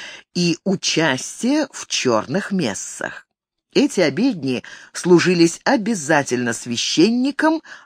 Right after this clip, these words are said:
отступившим от церкви, и заключались в прославлении сатаны, доброго господина, который ничего не запрещает. Сравните с тезисом Ивана Карамазова:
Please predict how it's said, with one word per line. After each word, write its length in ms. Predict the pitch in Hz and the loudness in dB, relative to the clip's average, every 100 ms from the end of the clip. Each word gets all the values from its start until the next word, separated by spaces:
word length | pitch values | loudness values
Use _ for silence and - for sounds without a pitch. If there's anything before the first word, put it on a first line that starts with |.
| _ | _
отступившим 1000 | 170 - - 139 - 202 214 - - - | 2 2 -6 -6 -4 -6 -4 -4 -4 -2
от 160 | 123 - | -2 -4
церкви, 640 | - 123 113 - 127 117 - - - - | -2 0 0 -2 0 -2 -4 -16 -18 0
и 120 | 240 | 2
заключались 800 | 208 208 247 - 262 254 247 - - - | 2 0 -2 2 4 4 0 -4 -20 -20
в 140 | - | -8
прославлении 840 | - 240 - 226 220 247 240 226 233 | 2 2 4 2 4 2 2 2 0
сатаны, 840 | - 214 - 208 196 180 175 143 - - - | 0 -4 2 2 2 2 2 0 -6 -16 -12
доброго 560 | 135 160 147 131 123 | 2 4 6 2 0
господина, 800 | 123 135 - 156 220 311 175 113 - - - | -2 -4 0 2 4 4 4 2 -2 -8 -2
который 400 | 165 208 214 220 | 0 2 2 2
ничего 540 | 269 349 - 247 254 | 0 -4 -4 -2 0
не 120 | 226 | 0
запрещает. 960 | 196 208 175 170 - 131 110 101 101 _ _ _ - | -2 -4 -4 -6 -2 0 0 0 -4 _ _ _ -14
Сравните 680 | - 330 226 151 131 135 | 0 0 2 0 0 -2
с 60 | 135 | -2
тезисом 600 | - 156 135 139 147 135 - - - _ | 0 0 0 -2 -4 -4 -8 -20 -20 _
Ивана 400 | 196 165 139 135 | 2 4 4 2
Карамазова: 880 | 180 226 254 175 127 117 113 107 | 2 2 4 4 2 0 0 0